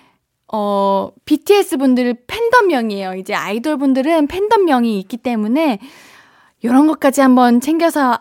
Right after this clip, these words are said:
알아주시면, "오, 우리 엄마 그런 것도 알아?" 이렇게 먼저 얘기할 거예요. 어우, 사춘기라는 게 참 힘듭니다. 여러 사람, 이제 부모님도 힘들고, 이제 함께 지내는 형제자매도 힘든 게 사춘기인데,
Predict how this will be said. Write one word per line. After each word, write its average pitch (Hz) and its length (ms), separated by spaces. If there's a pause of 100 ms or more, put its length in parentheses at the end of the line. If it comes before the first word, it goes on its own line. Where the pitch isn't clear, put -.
(100)
알아주시면, 220 760
"오, 240 640
우리 208 160
엄마 226 240
그런 208 320
것도 233 280
알아?" 220 380
이렇게 196 380
먼저 190 500
얘기할 196 380
거예요. 196 420 (920)
어우, 302 260
사춘기라는 415 800
게 320 140
참 392 320
힘듭니다. 262 1040
여러 202 280
사람, 294 280 (280)
이제 262 260
부모님도 269 560
힘들고, 262 580 (360)
이제 247 300
함께 330 480
지내는 254 340
형제자매도 294 560
힘든 311 360
게 254 140
사춘기인데, 247 1000